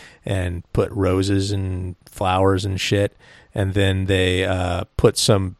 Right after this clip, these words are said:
big annoying sign on top of it says that a cyclist died here.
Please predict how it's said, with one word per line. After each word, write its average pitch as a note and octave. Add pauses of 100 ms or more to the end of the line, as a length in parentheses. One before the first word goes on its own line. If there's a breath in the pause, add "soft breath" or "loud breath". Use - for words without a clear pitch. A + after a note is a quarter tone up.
(100)
big G2 (120)
annoying F#2+
sign F#2
on F2+
top F#2
of F#2
it F2+
says F#2
that F#2+ (160)
a -
cyclist -
died F#2+
here. F2